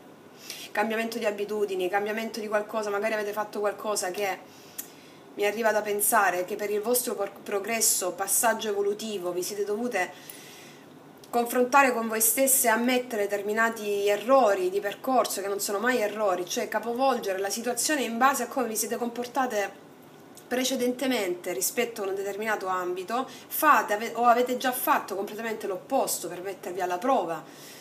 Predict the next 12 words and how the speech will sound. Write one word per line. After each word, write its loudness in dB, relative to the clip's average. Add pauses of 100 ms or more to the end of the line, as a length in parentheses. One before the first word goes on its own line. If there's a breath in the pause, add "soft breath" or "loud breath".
(340 loud breath)
E 0
quindi 4
quel 4
mettervi 0
alla 2
prova 0
vi -2
porta, -2
quell'esservi 2
messe 2
alla 0
prova 0